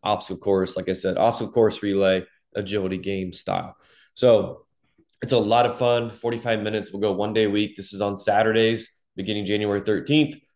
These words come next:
for eight weeks, um, from eight to eight forty-five A M. For registration, I do have a four session package you can buy if you can't make all eight, or you can buy into all eight. Um,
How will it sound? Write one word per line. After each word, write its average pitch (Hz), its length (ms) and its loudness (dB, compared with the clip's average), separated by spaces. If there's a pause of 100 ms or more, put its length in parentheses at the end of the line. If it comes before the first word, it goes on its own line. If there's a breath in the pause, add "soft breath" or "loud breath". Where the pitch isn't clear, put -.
(140)
for 104 180 -4
eight 135 200 4
weeks, 131 540 -2 (180)
um, 104 400 0
from 101 240 -4
eight 120 320 -2 (280)
to 104 220 -4
eight 110 240 0
forty-five 107 580 2
A 107 200 -2
M. 107 400 -2 (320 soft breath)
For 107 100 -4
registration, 110 760 -2
I 98 60 -6
do 113 140 -4
have 107 200 0
a 104 80 0
four 110 720 0 (180)
session 117 640 -2
package 123 380 -2
you 120 60 -8
can 117 140 -10
buy 123 320 4
if - 240 -8
you 98 80 -14
can't 113 220 -4
make 110 160 0
all 110 240 2
eight, 120 320 0 (280 soft breath)
or 107 600 2
you 101 60 -14
can 98 140 -8
buy 98 340 -2 (160)
into 95 240 -8
all 95 280 -6
eight. 117 240 0 (440 soft breath)
Um, 101 600 2